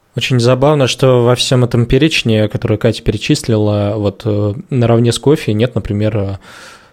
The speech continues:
ну, в смысле, с ритуалом, нету ритуала, типа, покурить, э, ну, я имею в виду просто курение. Потому что как раз очень много людей справляется с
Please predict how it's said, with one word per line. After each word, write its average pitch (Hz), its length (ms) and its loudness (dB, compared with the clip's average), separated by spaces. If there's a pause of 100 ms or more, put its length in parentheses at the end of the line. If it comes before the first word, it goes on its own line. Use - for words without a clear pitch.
(120)
ну, 127 100 2
в - 40 2
смысле, - 300 0
с - 120 -6
ритуалом, 107 500 2
нету 110 380 2
ритуала, 113 500 2
типа, - 220 -4
покурить, - 720 -6
э, 101 140 -6 (180)
ну, 123 100 2
я 107 140 4
имею 101 160 2
в - 20 -4
виду 101 80 0
просто - 440 -2 (360)
курение. 104 460 -2 (480)
Потому 110 260 0
что - 180 -4
как - 180 0
раз 113 260 0
очень 104 260 -4
много 101 180 -2
людей 98 320 -2
справляется 104 800 -8
с - 420 -14